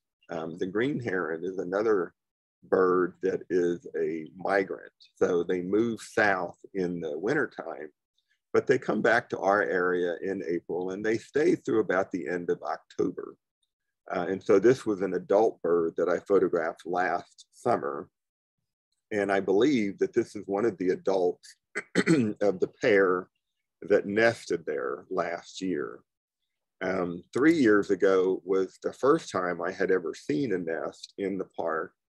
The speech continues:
And that year they raised two young that you can see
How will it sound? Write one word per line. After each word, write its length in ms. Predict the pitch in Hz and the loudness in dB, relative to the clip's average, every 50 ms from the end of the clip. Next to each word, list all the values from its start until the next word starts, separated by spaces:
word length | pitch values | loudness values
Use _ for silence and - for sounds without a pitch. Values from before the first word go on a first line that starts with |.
| _ _ _ _ _ _ _ - 95 | _ _ _ _ _ _ _ -4 0
And 500 | 98 98 98 95 95 90 92 92 90 87 | 2 2 4 4 2 0 -2 -4 0 2
that 280 | 104 117 131 - - | 4 4 4 4 0
year 560 | 104 98 95 95 95 92 90 92 90 87 - - - | -2 -2 0 0 2 2 0 0 -2 -2 -4 -2 2
they 200 | 98 95 95 92 | 4 4 4 4
raised 540 | 92 98 98 98 95 92 90 92 - - _ - | 4 4 6 6 4 2 -2 -4 -6 -12 _ -6
two 220 | - 135 123 110 | 0 0 0 2
young 560 | 98 90 110 117 104 87 71 53 62 62 65 - - | 2 2 2 2 2 2 -2 -6 -10 -14 -12 -4 -4
that 160 | - - 92 | -4 -2 -2
you 140 | 98 95 - | -6 -6 -4
can 200 | - 90 87 - | -4 -6 -6 -6
see 420 | - - 92 90 87 82 90 | -6 -4 -4 -2 -2 -4 -6